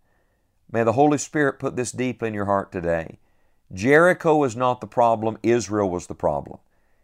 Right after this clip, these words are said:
Teaching His own people not to follow their way, but to follow His way. You see, God doesn't join your campaign, you join His.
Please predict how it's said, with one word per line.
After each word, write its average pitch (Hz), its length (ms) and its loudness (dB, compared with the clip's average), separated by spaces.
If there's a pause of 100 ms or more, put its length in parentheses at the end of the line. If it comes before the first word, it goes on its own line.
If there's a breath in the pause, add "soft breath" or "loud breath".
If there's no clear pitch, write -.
(120)
Teaching 175 400 -4
His 120 260 -4
own 165 300 0
people - 600 -10 (460)
not 139 400 2
to 180 80 -8
follow 143 400 2
their 123 400 0
way, 98 580 -2 (600)
but 113 280 2
to 123 100 -6
follow 123 480 6
His 127 420 -4
way. 92 400 -2 (140)
You 101 60 -12
see, 156 240 -6 (260 soft breath)
God 180 260 6
doesn't 147 320 -2
join 120 360 -2
your 113 200 -4
campaign, 92 800 -8
you 131 200 -8
join 110 340 -4
His. 92 580 -10